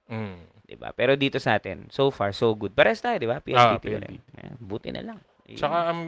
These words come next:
Speaker 1: ang bilis, nagulat ako nung ano, kasi for the longest time, P L D T yung inter-, mga internet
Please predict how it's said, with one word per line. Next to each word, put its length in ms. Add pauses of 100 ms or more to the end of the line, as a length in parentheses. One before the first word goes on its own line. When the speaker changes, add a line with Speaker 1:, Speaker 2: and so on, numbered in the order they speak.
Speaker 1:
ang 140
bilis, 400
nagulat 400
ako 240
nung 240
ano, 240
kasi 240
for 180
the 140
longest 500
time, 220
P 160
L 160
D 160
T 160
yung 160
inter-, 400
mga 260
internet 540